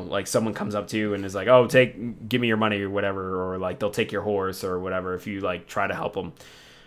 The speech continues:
But this one, I think, executes it a little bit better, just because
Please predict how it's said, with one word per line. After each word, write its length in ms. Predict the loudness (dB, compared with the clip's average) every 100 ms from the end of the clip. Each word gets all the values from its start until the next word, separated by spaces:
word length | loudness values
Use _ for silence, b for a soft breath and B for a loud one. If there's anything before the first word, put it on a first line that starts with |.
| b
But 140 | 4 6
this 180 | 6 8
one, 160 | 8
I 80 | 6
think, 260 | 4 0 -2 -6
executes 520 | -2 -2 -2 0 2 2
it 80 | 2
a 60 |
little 200 | 2 2
bit 220 | 2 -2
better, 300 | 0 4 4
just 280 | 2 -2 -2
because 680 | -4 2 4 4 2 -2